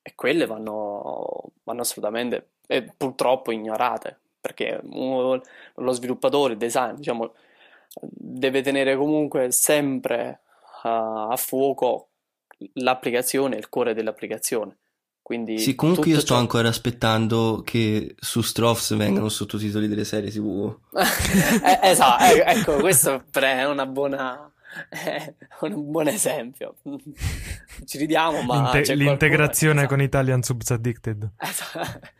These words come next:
Speaker 1: esatto, esatto. Quindi sì, eh, bisogna stare attenti a, a quanto spazio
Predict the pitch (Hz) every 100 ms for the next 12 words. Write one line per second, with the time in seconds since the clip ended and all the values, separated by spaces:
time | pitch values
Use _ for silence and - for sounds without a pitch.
0 | _ _ - 135 - - - 139 156 _
1 | _ _ _ _ _ _ _ _ - 131
2 | - 170 165 147 165 127 117 123 127 131
3 | 127 127 135 139 151 147 143 147 147 147
4 | 165 151 160 127 123 123 127 165 - -
5 | - - _ _ _ _ - 123 151 147
6 | 139 - - 131 - - 131 113 117 117
7 | - - -